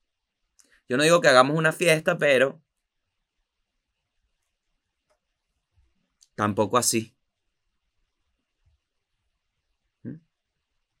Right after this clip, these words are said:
Seguimos, ¿no? Algo que también pasó en paralelo. Mark Zuckerberg y Elon Musk parece que se van a entrar a coñazo.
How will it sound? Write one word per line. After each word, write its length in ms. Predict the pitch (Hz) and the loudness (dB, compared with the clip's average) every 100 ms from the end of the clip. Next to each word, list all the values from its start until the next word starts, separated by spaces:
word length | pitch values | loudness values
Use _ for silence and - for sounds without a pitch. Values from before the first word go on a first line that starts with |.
| _ _ _ _ _ _ _ _ _ | _ _ _ _ _ _ _ _ _
Seguimos, 680 | - 117 127 98 90 - _ _ - | -4 0 0 -2 -6 -16 _ _ -10
¿no? 220 | 147 165 _ _ _ _ _ _ _ | -10 -10 _ _ _ _ _ _ _
Algo 280 | - 127 165 | -2 2 2
que 120 | 175 | 0
también 240 | 160 139 135 | -2 -2 -2
pasó 220 | 165 190 | -2 -4
en 80 | 185 | -2
paralelo. 640 | 190 131 127 135 107 80 _ _ _ _ _ _ _ _ _ _ | -2 0 0 0 -2 -6 _ _ _ _ _ _ _ _ _ _
Mark 560 | - 139 196 226 226 - | -8 2 4 4 0 -4
Zuckerberg 680 | - 226 233 220 214 208 - - | 0 0 0 0 0 -2 -4 -8
y 220 | 165 156 | -8 -2
Elon 320 | 170 190 202 | 0 2 2
Musk 600 | 185 156 123 117 - - _ _ - 131 | 2 2 0 0 -6 -10 _ _ 0 4
parece 420 | 143 185 165 185 | 4 2 0 -4
que 120 | 165 | -4
se 160 | - 135 | -2 0
van 180 | 139 | 0
a 60 | 160 | 0
entrar 520 | 165 160 165 160 156 | -4 -4 -2 0 2
a 120 | 156 | 0
coñazo. 640 | 147 113 104 101 98 - | -4 -6 -4 -6 -8 -14